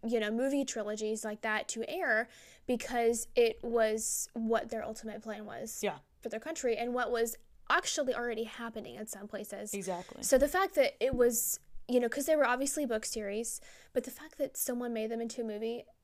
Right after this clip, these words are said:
Speaker 1: and that was allowed because it's such a clear picture of what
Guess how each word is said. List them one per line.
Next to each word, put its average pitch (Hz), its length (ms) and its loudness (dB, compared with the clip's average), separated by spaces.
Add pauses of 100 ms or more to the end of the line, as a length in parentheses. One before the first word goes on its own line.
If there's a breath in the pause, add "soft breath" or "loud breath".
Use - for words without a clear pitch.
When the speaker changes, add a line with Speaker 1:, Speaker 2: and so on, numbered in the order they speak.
(260)
Speaker 1:
and 233 220 2
that 233 140 2
was 247 140 -2
allowed 214 680 0
because 233 380 0
it's 226 160 -2
such - 520 0
a 226 160 0
clear 240 320 -4
picture 226 420 -6
of 220 180 -6
what 214 280 -4